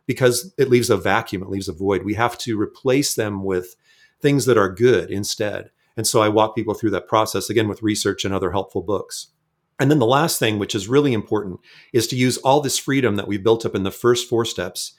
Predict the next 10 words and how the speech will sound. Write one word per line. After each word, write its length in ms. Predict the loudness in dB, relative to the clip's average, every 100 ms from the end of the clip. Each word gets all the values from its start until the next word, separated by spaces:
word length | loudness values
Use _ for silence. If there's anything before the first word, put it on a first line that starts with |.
| _ _
to 120 | -8
pursue 340 | -2 -2 0 2
your 160 | 2
calling, 560 | 2 2 4 2 -4 -12 _ _ _
which 180 | -4 2
again, 160 | 2
we 100 | 2
talked 280 | 0 0 0
about 200 | -2 -2
earlier. 480 | 0 0 0 -2 -8